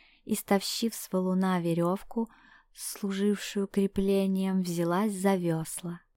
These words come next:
Если честно, сначала у нее получалось плохо, но вскоре она как-то приспособилась и стала грести ловко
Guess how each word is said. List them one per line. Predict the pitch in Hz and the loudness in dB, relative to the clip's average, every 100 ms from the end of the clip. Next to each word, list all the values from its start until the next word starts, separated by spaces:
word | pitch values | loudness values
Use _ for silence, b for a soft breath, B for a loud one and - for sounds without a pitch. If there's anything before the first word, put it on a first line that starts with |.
| _ _ _ _ _ | _ _ _ _ _
Если | 226 214 214 214 - 208 | 0 4 4 4 0 -2
честно, | 208 - 240 277 - 220 202 - b b | -2 0 0 0 -2 -2 -2 -4 b b
сначала | b - 233 - 311 302 | b 2 2 4 4 6
у | 285 | 8
нее | 269 269 | 8 8
получалось | - 240 240 - 262 254 - | 4 0 0 0 2 0 -2
плохо, | - 233 208 170 - 175 180 b b b | -4 2 4 4 0 -6 -10 b b b
но | 208 202 | 2 2
вскоре | 190 - - 214 233 | 2 -4 0 4 4
она | 220 208 | 4 4
как-то | 208 196 190 - 196 | 4 2 2 -2 -4
приспособилась | - 190 - 180 - - 214 254 269 254 247 - | -2 -6 -4 -4 -4 0 0 2 2 2 0 -4
и | |
стала | 208 - 254 262 240 | -8 -4 -2 2 2
грести | 208 208 - - | 2 0 -4 0
ловко | 233 214 208 220 - - | 2 4 2 0 -4 -10